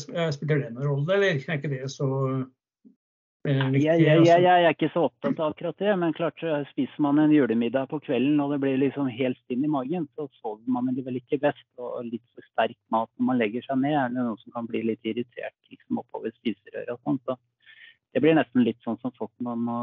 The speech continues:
Speaker 2: må, ja, erfare litt selv. Men jeg har ikke noen sånne strenge regler om at ditt og datt er lov eller ikke lov. Det vi vet er jo at, eh, å ta seg en fest på fredag og drikke alkohol, det er jo ikke smart for søvnen. Da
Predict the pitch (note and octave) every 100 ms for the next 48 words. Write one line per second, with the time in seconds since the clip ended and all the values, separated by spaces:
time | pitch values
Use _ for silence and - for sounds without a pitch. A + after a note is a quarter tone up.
0 | A#2 A#2 A#2 A2+ A2+ G#2+ - _ _ _
1 | _ _ - - - - - - _ _
2 | _ _ - - D4 - - - _ -
3 | B2 - G#2+ G2 A#2+ A#2 A2+ D3 D#3+ -
4 | - B2+ B2 D3 C3+ - A#2+ A#2+ A#2 G#2+
5 | A2 - A#2+ G2+ G#2 G2+ F#2+ A2+ A2+ A2+
6 | - G#2 G#2 - A#2 G#2+ G2+ _ A#2+ G#2+
7 | G2+ A2 A#2+ - B2 F3 D3+ - _ _
8 | _ _ A2+ B2 C#3 E3+ - A#2+ A#2+ A#2+
9 | A#2+ - B2 A#2+ A#2+ A#2+ B2 A2 B2+ B2
10 | A#2 - B2+ A#2 A#2 A2+ B2+ B2 A2 G#2+
11 | G#2+ C3 B2 F3 C3+ C3 C#3 C#3+ C3+ C#3+
12 | C#3 - G2 - G2+ - A2 - A#2+ C#3+
13 | G2+ - B2